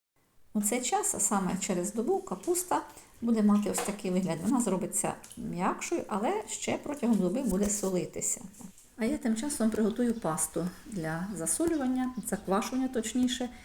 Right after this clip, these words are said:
І для цього треба трошки зеленої цибульки, небагато, ну, ось приблизно стільки. Невеличкий шматочок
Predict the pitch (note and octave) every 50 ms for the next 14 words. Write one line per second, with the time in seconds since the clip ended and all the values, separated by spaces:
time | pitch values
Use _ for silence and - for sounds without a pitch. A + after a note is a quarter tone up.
0 | - - - - - - - C4+ C#4 C4 A#3 A#3 A3 - A#3 G#3 - - F#3+ F#3+
1 | F3 F3 F3 - C#4 E4 - - - F#3 G3+ F3+ F#3+ F#3+ F3+ E3+ E3 - - G3
2 | G3+ C4+ E4 D#4 - - B3 A#3+ A3+ A3+ - - - G#4+ E4+ C4+ A#3 F#3 F#3 F3
3 | - - G3 E3+ - - A#3+ A#3+ A#3 - - - F3 G3 F#3+ G3 G3 F#3+ F#3 -
4 | - - E3+ - - - - - - - - - - - - - - - - -
5 | - A3+ A#3+ A#3 A3 A3 G#3+ G#3+ - - A#3 - - F3+ - - G3 F3+ - -
6 | -